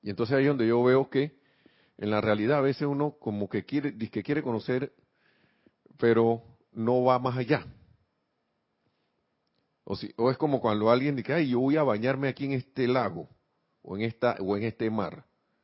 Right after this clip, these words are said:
en esta playa." Pero como en las películas o en las tiras, en lo, lo, la serie de dibujos animados vienen y meten la puntita del dedo gordo del pie y que tic, y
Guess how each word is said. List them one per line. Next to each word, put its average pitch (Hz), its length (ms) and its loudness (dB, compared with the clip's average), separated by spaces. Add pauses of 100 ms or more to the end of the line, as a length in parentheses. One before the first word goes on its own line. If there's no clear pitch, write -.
(120)
en 98 140 -10
esta 107 280 0
playa." 82 400 0 (840)
Pero 92 240 -4
como 98 260 -2
en 95 80 -2
las 92 120 -6
películas 139 540 2
o 104 160 0
en 92 140 -2
las 92 200 -6
tiras, 127 300 0 (520)
en 95 440 -4
lo, 92 160 -4
lo, 90 260 -4
la 87 140 -8
serie 117 240 -2
de 120 60 0
dibujos 113 300 -2
animados 113 340 0
vienen 123 240 -2
y 101 40 -4
meten 110 280 -2
la 123 100 0
puntita 107 400 -4
del 92 120 0
dedo 113 160 0
gordo 120 240 -4
del 92 120 -2
pie 120 180 -6
y 123 40 -8
que 87 160 -10
tic, - 380 -4 (260)
y 196 100 -20